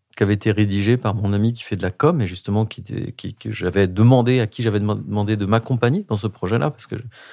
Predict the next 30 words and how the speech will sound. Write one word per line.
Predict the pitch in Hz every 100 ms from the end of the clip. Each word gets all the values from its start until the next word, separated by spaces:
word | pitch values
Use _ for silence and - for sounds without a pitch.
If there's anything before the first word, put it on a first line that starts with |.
| -
j'avais | - 92
besoin | 104 104 113
de | 98
porter | - 101 117
un |
projet | 101 110
de | 101
société | - 101 98 131 123
avec | 98 101
un | 98
angle | 107 101
de | 98
communication, | - 107 110 98 120 - 170
parce | 120
que | -
moi, | 101
je, | 101 - - - - -
j'avais | - 98
trop | 95 95
de |
colère | - 120 131 175 123
en |
moi. | 101 95 101 - -
Donc, | 110 95
il | 98
fallait | 104 107
quand | 104 110
même | 117 104
qu'il | -
f-, | -